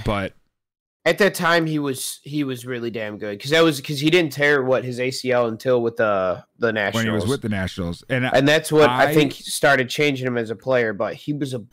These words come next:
Speaker 2: he was a fucking beast.
Speaker 1: I agree. He was a good player. I still think that they made that trade knowing that Bryce Harper wasn't coming back. And that was gonna be their replacement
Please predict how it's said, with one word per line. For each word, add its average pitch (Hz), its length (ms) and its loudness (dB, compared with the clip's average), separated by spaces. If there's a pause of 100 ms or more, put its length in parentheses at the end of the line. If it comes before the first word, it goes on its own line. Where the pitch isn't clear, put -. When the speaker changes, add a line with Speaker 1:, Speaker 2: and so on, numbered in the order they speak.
(220)
Speaker 2:
he 143 200 -10
was 120 140 -8
a 80 100 -8
fucking - 440 -20
beast. 76 320 -10
Speaker 1:
I 104 80 -2
agree. 113 580 -4
He 95 100 -4
was 92 120 -2
a 95 40 -2
good 98 220 -4
player. 104 460 -4 (1000)
I 113 120 -2
still 127 440 -4
think 113 300 -2
that 95 120 -4
they 104 140 -2
made 101 280 -2
that 104 180 -4
trade 107 420 -4 (420)
knowing 107 500 0
that 90 160 -4
Bryce 92 240 -2
Harper 87 240 -4
wasn't 78 300 -6
coming 71 220 -8
back. - 200 -14 (1300)
And 120 160 0
that 113 160 -2
was 101 120 -2
gonna 101 160 -2
be 101 140 -2
their 92 260 -2
replacement 90 800 -6